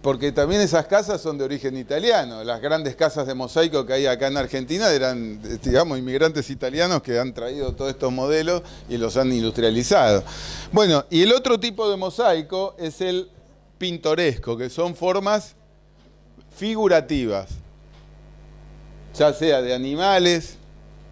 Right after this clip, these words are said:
de objetos cotidianos o de figuras humanas,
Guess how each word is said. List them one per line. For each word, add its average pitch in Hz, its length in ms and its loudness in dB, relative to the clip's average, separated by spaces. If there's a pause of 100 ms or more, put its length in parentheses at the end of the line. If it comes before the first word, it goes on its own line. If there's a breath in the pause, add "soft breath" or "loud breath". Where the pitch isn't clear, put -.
(600)
de 131 180 4
objetos 143 540 2
cotidianos 170 960 0 (180)
o 127 160 -6
de 123 100 -6
figuras 127 480 0
humanas, 107 460 -4